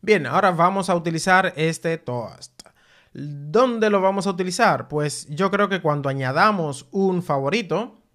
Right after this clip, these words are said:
debemos utilizar este Toast. Entonces, aquí debajo vamos a hacer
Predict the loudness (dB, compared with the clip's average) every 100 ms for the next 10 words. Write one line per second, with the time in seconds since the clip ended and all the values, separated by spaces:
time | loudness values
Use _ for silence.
0 | _ -14 -10 -6 -6 -8 -8 -8 -2 4
1 | 4 2 -4 -8 -8 -6 0 0 0 -6
2 | -20 _ _ _ -10 -10 -8 -10 -12 -20
3 | -14 -10 -4 0 4 2 2 -2 -4 _
4 | _ _ -20 -20 -16 -12 -12 -10 -10 -8
5 | -4 0 0 0 -4 -8